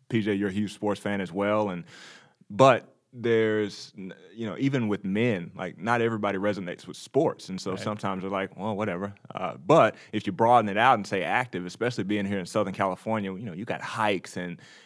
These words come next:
Speaker 1: bike trails and all of that stuff.
Speaker 2: Stand-up paddleboarding.
Speaker 1: Stand-up paddleboarding. Have you done that, by the way?
Speaker 2: Nope.
Speaker 1: It's so hard.
Speaker 2: Pass.
Speaker 1: Like, people make that easy.
Speaker 2: Hard pass.
Speaker 1: I could have been on a blooper reel when I was out there.
Speaker 2: Yeah.
Speaker 1: Yeah. So anyway, I'm, I,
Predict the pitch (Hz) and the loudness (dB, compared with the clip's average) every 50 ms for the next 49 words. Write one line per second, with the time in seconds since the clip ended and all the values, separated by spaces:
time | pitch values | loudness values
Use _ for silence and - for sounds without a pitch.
0 | - - - - 110 117 120 104 - - - 101 98 98 95 95 90 98 98 98 | -20 -4 0 2 2 4 2 0 -2 -2 0 0 2 2 0 -2 -2 -2 -2 0
1 | 98 95 95 95 107 123 110 - - - 90 85 87 90 - - 139 123 120 127 | 0 0 2 4 4 4 4 2 0 -4 -4 -2 -2 -2 0 2 2 2 2 0
2 | - - - 110 107 110 107 110 113 120 127 135 135 113 104 104 107 110 104 - | -2 0 2 2 2 2 0 0 0 0 -2 -2 -2 -2 0 0 2 0 0 -2
3 | - 110 117 117 117 107 98 90 90 90 85 82 98 101 139 170 117 107 113 127 | 0 0 2 2 2 2 0 -2 -4 -4 -4 -4 -4 -4 -2 -2 -2 -2 -2 -2
4 | 127 113 123 131 131 131 135 - 123 127 165 - - - 95 104 - - - - | -2 -2 0 2 2 4 4 4 4 4 2 0 -2 -4 -6 -6 -6 -8 -12 -14
5 | - - - 90 90 90 87 87 90 92 95 101 104 - 113 98 90 87 92 82 | -12 -8 -4 -4 -4 -4 -4 -4 -4 -4 -4 -6 -6 -4 -4 -2 -2 -2 -2 -4
6 | - - - - - - 98 95 95 95 92 - 92 82 - - 90 92 95 90 | -4 -4 -4 -4 -2 -2 -4 -4 -4 -6 -4 -6 -6 -6 -6 -6 -6 -6 -4 -4
7 | 107 110 110 113 - - - 120 117 117 113 113 - - 87 85 82 87 - - | -4 -4 -4 -6 -8 -2 0 0 2 0 0 -4 -6 -8 -8 -8 -8 -10 -12 -8
8 | - - 101 - 131 113 95 101 101 98 90 90 87 80 101 98 - - 87 85 | -6 -6 -4 -2 -2 -2 -2 -2 -2 -2 -4 -4 -6 -6 -6 -6 -6 -6 -6 -6
9 | 85 85 85 87 85 85 85 82 82 87 85 85 - - 82 82 85 - 117 107 | -6 -6 -6 -6 -8 -8 -8 -8 -8 -8 -8 -8 -8 -8 -8 -8 -6 -4 -2 -2
10 | 120 123 95 92 90 78 82 - - 123 110 87 104 123 110 101 85 - 104 117 | -2 -2 -2 -2 -4 -4 -4 0 2 2 2 2 2 2 2 0 0 0 -2 -2
11 | - - 113 131 135 139 | -2 4 8 8 8 8